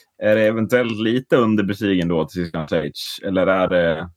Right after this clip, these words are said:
måste man försöka få till någon slags förändring i turneringen här? För jag vet inte hur, alltså, det är ju roligt att se Kanada, såklart, men jag vet inte hur kul det är att,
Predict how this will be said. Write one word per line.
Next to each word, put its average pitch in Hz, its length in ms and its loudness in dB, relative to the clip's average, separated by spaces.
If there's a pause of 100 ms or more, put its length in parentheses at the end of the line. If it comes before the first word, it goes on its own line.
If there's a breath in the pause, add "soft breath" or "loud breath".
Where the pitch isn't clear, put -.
(1700)
måste 107 300 -2
man 98 120 0
försöka 95 260 -2
få 95 100 -10
till 107 260 0
någon 104 180 2
slags - 340 -4
förändring 98 480 0
i 80 60 -4
turneringen 90 420 -2
här? 73 160 -4
För 87 260 -8
jag 98 100 0
vet 101 120 0
inte 98 160 -2
hur, 117 320 2
alltså, 98 300 2
det 101 100 0
är 110 40 4
ju 92 420 0
roligt 113 240 -2
att 110 80 -6
se 135 200 0
Kanada, 78 320 -4
såklart, 78 320 -4
men 92 120 -2
jag 92 80 0
vet 98 120 4
inte 90 140 -2
hur 92 100 -2
kul 104 300 0
det 87 80 2
är 90 120 2
att, 82 100 -4